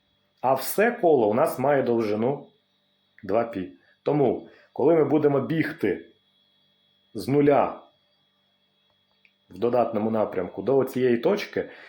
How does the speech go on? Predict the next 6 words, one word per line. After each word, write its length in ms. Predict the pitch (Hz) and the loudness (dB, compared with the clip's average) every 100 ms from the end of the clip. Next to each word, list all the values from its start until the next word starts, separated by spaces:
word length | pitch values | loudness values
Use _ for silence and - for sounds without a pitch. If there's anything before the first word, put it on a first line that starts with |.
| - | -12
ми 280 | 107 165 156 123 | 0 0 2 0
не 220 | 147 175 | 4 4
добіжимо 840 | 151 143 151 135 135 139 185 190 - _ _ _ _ _ _ _ | 4 2 2 2 2 2 2 -2 -14 _ _ _ _ _ _ _
пі 140 | - 143 | -2 0
на 120 | 139 | 0
чотири. 520 | 127 123 107 98 87 | -2 -6 -6 -6 -6